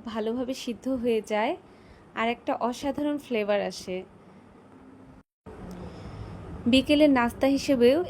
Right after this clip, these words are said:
এটা অসাধারণ একটা রেসিপি। এছাড়াও যদি পোলাও বিরিয়ানির সাথে আপনারা ফিশ চপ হিসেবে ইউজ করতে চান, তাহলেও করা যেতে পারে।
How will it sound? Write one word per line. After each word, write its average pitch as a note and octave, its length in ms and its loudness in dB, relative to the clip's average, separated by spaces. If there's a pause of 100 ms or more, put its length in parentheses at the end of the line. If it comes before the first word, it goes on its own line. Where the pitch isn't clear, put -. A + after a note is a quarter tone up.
এটা A#3+ 140 2 (120)
অসাধারণ B3 520 -2
একটা G3 240 -6
রেসিপি। G3+ 420 -4 (560)
এছাড়াও D4+ 500 4
যদি C#4 160 0 (100)
পোলাও B3+ 300 2 (100)
বিরিয়ানির A#3+ 540 0
সাথে A#3 340 -6 (520)
আপনারা A#3+ 380 -2
ফিশ B3 200 -6 (140)
চপ A#3 160 -2 (100)
হিসেবে A#3 300 -4 (100)
ইউজ G#3+ 160 -6 (100)
করতে G#3+ 320 -8
চান, G#3 200 -4 (440)
তাহলেও D#4+ 360 2 (100)
করা A3+ 240 4
যেতে G3 240 -6
পারে। F#3 220 -4